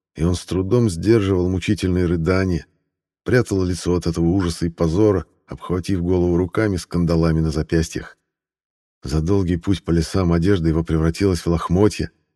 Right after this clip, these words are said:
а волосы слиплись и покрылись грязью, свисая патлами на бледное лицо.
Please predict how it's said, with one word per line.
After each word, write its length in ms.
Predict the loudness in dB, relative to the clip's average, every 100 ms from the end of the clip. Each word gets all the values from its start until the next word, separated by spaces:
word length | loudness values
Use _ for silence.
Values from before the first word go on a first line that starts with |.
| _
а 120 | -4 2
волосы 360 | 4 2 0
слиплись 560 | -6 -2 -2 0 -2 -2
и 60 |
покрылись 440 | -2 -2 0 0 0
грязью, 480 | 2 4 4 0 -4
свисая 460 | -6 -4 -2 -2
патлами 580 | -2 -2 -2 0 -2 -2 _
на 160 | -4 -2
бледное 380 | 2 2 2 0
лицо. 340 | 0 -2 -6